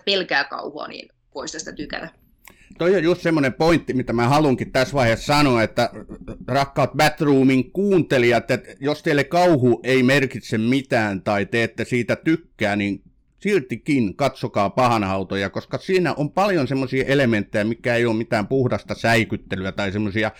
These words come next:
Speaker 2: kliseisiä kauhuelokuvagenreen kuuluvia juttuja, vaan tää elokuva tarjoaa paljon, paljon muuta. Se on kokonaisvaltainen, hieno elokuva. Katsokaa ihmeessä.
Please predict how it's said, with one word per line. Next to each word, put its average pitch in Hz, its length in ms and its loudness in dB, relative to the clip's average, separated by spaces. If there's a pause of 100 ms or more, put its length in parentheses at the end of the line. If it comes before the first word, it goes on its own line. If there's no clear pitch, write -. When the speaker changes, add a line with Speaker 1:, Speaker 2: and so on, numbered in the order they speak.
(400)
Speaker 2:
kliseisiä 117 640 0
kauhuelokuvagenreen 104 1300 0
kuuluvia 104 440 0
juttuja, 107 580 -2
vaan 101 180 -4
tää 123 300 0
elokuva 165 460 0
tarjoaa 131 460 0
paljon, 160 420 0
paljon 120 300 0
muuta. 123 400 0
Se 113 100 -6
on 98 100 -4
kokonaisvaltainen, 107 1080 -2 (520)
hieno 127 380 2
elokuva. 98 800 -2
Katsokaa 110 580 -4
ihmeessä. 92 880 -4